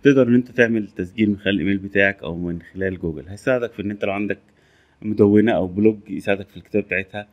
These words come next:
يساعدك في ال-، عايز تكتب أي مقال، عايز تترجم، عايز تجهز حاجة تنشرها على السوشيال ميديا، عايز تكتب إيميل، عايز ترد على الإيميل، كل الكلام ده بسهولة جدًا. قول له: "بس أنا عايز البلوج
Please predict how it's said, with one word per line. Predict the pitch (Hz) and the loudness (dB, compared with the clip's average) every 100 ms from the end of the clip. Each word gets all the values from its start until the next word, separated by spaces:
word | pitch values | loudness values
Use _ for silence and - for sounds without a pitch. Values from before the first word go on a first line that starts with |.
| _ _ _ | _ _ _
يساعدك | 117 110 120 117 - | -6 2 4 2 -4
في | - 113 71 98 | -4 -2 0 0
ال-، | 98 92 | -2 -4
عايز | 92 104 117 | -2 -2 -4
تكتب | - 101 | -14 -2
أي | 87 107 | 0 0
مقال، | 101 101 104 - | -2 0 0 0
عايز | 107 - | -4 -4
تترجم، | 104 110 104 101 101 98 _ _ _ _ - | -2 0 2 0 0 -4 _ _ _ _ -2
عايز | 107 113 | -2 -2
تجهز | 107 117 113 | -6 -8 -4
حاجة | 113 110 107 92 - | -4 -4 -6 -10 -6
تنشرها | 98 - 110 101 95 | -8 -4 -4 0 2
على | 82 | 0
السوشيال | 90 - - 113 | -6 -12 -8 -4
ميديا، | 98 101 101 98 _ _ _ _ _ _ _ | -2 0 -2 -4 _ _ _ _ _ _ _
عايز | 98 107 | -2 -2
تكتب | - - 120 | -4 -8 -2
إيميل، | 87 107 107 104 | 0 2 2 2
عايز | 95 104 | -2 -4
ترد | 110 110 107 | -6 -4 0
على | 95 | 0
الإيميل، | 85 98 101 98 - | 0 0 0 -4 -6
كل | - 139 | -4 -2
الكلام | 139 123 131 | 0 0 0
ده | |
بسهولة | 127 - 123 117 | -4 -6 -8 -6
جدًا. | 123 127 147 147 _ _ _ | -6 -4 -6 -8 _ _ _
قول | - 139 | 0 2
له: | |
"بس | 135 131 | 2 2
أنا | 123 113 | 2 2
عايز | 127 123 117 | 0 -2 -6
البلوج | 104 110 113 | 0 2 2